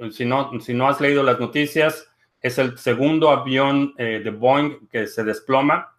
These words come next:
eh, en espacio de un par de semanas. Entonces, una compañía como Boeing, eh, si de repente hay una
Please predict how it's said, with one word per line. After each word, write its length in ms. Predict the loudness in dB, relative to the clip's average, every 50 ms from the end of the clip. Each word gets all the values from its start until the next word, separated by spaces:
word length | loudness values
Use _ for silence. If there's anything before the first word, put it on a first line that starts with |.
| _ -10
eh, 520 | -8 -6 -6 -4 -6 -6 -8 -10 -12 _ _ _ _ _ _ _
en 380 | -14 -12 -12 -10 -10 -10 -6 -6
espacio 420 | -6 -6 -2 0 0 0 0 0 -2
de 80 | -2
un 100 | -2 0
par 200 | 2 2 0 0
de 60 | 0 -4
semanas. 720 | -4 -2 0 2 0 0 2 0 -2 -2 -4 -10 _ _ _ _ _ _ _ _ _
Entonces, 460 | -8 -6 0 0 0 0 0 0 0
una 180 | 2 2 2 2
compañía 420 | 0 0 2 2 2 2 2 0
como 240 | 0 0 2 2 2
Boeing, 460 | 4 4 6 6 6 4 2 0 -2 -8 _ _ _ _
eh, 380 | -6 -4 -2 -2 -2 -2 -4 -4
si 160 | -6 -4 -2
de 80 | -2 0
repente 420 | -2 0 0 0 0 0 0 0
hay 140 | 0 0 0
una 500 | -2 0 0 2 2 2 0 -2 -4